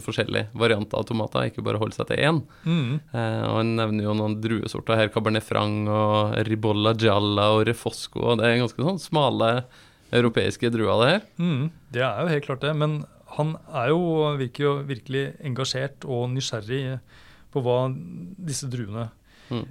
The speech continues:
Speaker 2: eh, kan, eh, hva slags vin du kan lage av dem, men også, eh, den historien de har.
Speaker 1: Ja,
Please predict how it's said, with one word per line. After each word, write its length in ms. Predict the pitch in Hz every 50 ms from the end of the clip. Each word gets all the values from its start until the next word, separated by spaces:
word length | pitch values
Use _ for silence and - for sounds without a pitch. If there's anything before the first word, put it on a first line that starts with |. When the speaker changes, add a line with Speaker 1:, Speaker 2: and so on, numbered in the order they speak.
| 143 143
Speaker 2:
eh, 220 | 135 131 131 127
kan, 200 | 123 - 139 131 131 131 127 127
eh, 300 | 127 123 123 123 117 117
hva 80 | 117 113
slags 140 | 110 123 117 117
vin 140 | 113 117 113
du 60 | 113
kan 140 | 110 - 123 123
lage 200 | 123 113 107 107
av 140 | 107 107 123
dem, 160 | 180 214 202
men 100 | 170 160
også, 320 | 139 120 - - - 160 160 160 160 156 156 156 156 156 151 151
eh, 20 |
den 140 | 139 135 131
historien 500 | 143 160 - - - 127 113 107 107 110
de 80 | 123
har. 240 | 110 113 110 110 113 - - - - - _ _ _ - -
Speaker 1:
Ja, 140 | 113 104